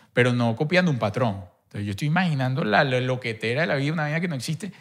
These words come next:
y eso lo tienen los niños. ¿Y qué pasa? El niño acaba de, vamos a decir, despertar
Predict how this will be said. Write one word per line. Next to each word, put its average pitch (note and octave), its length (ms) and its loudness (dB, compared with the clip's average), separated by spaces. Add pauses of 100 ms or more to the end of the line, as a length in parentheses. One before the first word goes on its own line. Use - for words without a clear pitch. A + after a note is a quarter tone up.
(220)
y B2+ 140 -2
eso A#2 160 0
lo C3 140 2
tienen D#3 400 0
los F2+ 100 -4
niños. F#2+ 260 -8 (360)
¿Y F3 80 4
qué E3 120 4
pasa? F#3+ 440 2 (320)
El D3+ 180 4
niño E3 380 2 (260)
acaba B2 360 4
de, C#3+ 180 2
vamos B2 240 0
a - 20 2
decir, D#3+ 340 0 (500)
despertar C#3+ 840 0